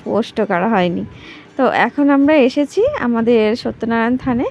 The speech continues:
পুজো দিতে। তো পুজো দিয়ে চলে এলাম, আর এই দেখো একদিকে নাচ গান হচ্ছে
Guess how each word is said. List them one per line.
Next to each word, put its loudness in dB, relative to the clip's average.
পুজো 2
দিতে। -2
তো -4
পুজো 0
দিয়ে -2
চলে 2
এলাম, 0
আর 0
এই 4
দেখো 0
একদিকে -2
নাচ 0
গান 0
হচ্ছে -2